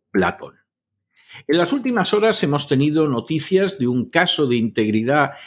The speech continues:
a los principios y las consecuencias de esta conducta. Sin ánimo de ser exhaustivos,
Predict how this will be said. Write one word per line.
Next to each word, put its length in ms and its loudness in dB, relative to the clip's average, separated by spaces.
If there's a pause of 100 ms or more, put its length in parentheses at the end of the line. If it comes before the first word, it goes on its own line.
(260)
a 100 -2
los 280 2
principios 1000 -2
y 160 2
las 260 0
consecuencias 880 0
de 120 2
esta 280 -4
conducta. 560 -10 (1000)
Sin 300 0
ánimo 280 2
de 100 0
ser 180 0
exhaustivos, 840 0